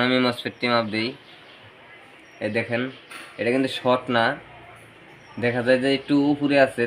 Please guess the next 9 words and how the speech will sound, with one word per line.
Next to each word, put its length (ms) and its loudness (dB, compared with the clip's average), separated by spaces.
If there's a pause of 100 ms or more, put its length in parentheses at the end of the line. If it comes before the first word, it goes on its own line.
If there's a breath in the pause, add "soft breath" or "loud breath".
তারপরে 300 2
কিন্তু 240 -2
শর্ট। 180 2 (100)
দেখেন 220 -2 (760)
আমার 200 2
এটা 180 4
কিন্তু 240 0 (880)
একদমই 380 0
শর্ট, 220 2